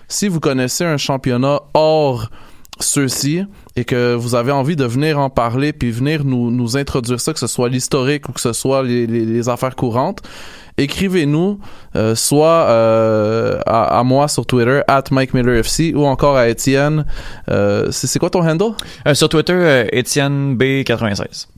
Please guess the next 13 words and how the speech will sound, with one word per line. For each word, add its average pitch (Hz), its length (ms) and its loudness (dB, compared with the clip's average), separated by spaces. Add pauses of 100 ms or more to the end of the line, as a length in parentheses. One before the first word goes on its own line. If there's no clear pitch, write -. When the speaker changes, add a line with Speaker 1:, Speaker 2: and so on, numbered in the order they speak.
(140)
Speaker 1:
Parfait. 151 460 2 (480)
Et 226 280 2 (140)
vous 156 400 0
pourrez 147 360 0
tenter 147 340 0
votre 127 280 0
chance 147 460 0
et 143 100 2
venir 120 480 2
faire 131 220 0
partie 104 340 -2
du 120 180 0
panel, 117 600 2